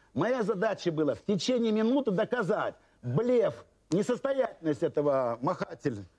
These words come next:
э, пропагандист тоже, э, с-, Геллер, Геллер, который часы останавливал. Геллера,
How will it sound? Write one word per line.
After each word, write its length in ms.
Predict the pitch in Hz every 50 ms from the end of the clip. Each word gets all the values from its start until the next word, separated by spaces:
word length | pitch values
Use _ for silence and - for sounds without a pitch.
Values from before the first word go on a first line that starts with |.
| _ _ _ _ _ _ _ _
э, 520 | - 131 139 139 139 139 139 139 135 127 101 -
пропагандист 640 | 165 185 180 175 196 180 196 202 202 202 190 143 -
тоже, 260 | - 190 165 143 160 160
э, 840 | 156 156 147 147 143 135 135 139 139 139 135 135 135 131 131 127 113 - - - _ -
с-, 180 | 139 135 131
Геллер, 420 | 127 135 269 262 165 127 110 104 - _ _ _ _ _ _ _
Геллер, 320 | 113 208 233 185 147 135 -
который 240 | - 170 - 185
часы 220 | - - 233 151 -
останавливал. 640 | 156 127 - 120 120 110 90 80 78 76 76 85 - _ _ _ _ - _ _ -
Геллера, 840 | 120 127 160 247 285 285 294 285 277 277 269 262 254 254 214 -